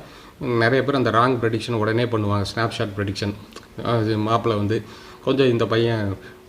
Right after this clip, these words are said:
பேட் ஹேபிட்ஸ் இருக்கலாம், ஆல்கஹால் அடிக்ட், ட்ரக் அடிக்ட், அந்த மாதிரிலாம் வந்து ப்ரெடிக்ஷன் பண்ணுவாங்க. ஆக்சுவலா அப்படி கிடையாது. அப்படியே அவங்க அடிக்ஷனா இருந்தாலும் அந்த குறிப்பிட்ட அந்த ராகு புத்தி அந்த காலகட்டத்தில் இருப்பாங்க.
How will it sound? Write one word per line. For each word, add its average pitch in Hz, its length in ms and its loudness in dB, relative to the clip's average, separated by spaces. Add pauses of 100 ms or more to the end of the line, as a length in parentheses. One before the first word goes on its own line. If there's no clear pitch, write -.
(120)
பேட் 127 200 4
ஹேபிட்ஸ் 117 340 0
இருக்கலாம், 101 360 -2 (260)
ஆல்கஹால் 117 400 0
அடிக்ட், 101 380 -6
ட்ரக் 101 260 -2
அடிக்ட், 95 260 -4
அந்த 101 160 -2
மாதிரிலாம் 104 380 2
வந்து 107 200 0
ப்ரெடிக்ஷன் 107 400 -2
பண்ணுவாங்க. 90 280 -4
ஆக்சுவலா 156 340 0
அப்படி 107 160 -2
கிடையாது. 104 420 2 (380)
அப்படியே 117 320 2
அவங்க 165 260 4
அடிக்ஷனா 135 420 2
இருந்தாலும் 110 360 0
அந்த 110 200 0
குறிப்பிட்ட 143 480 0
அந்த 151 180 4
ராகு 123 320 4
புத்தி 120 260 0
அந்த 123 180 2
காலகட்டத்தில் 117 640 0
இருப்பாங்க. 117 400 0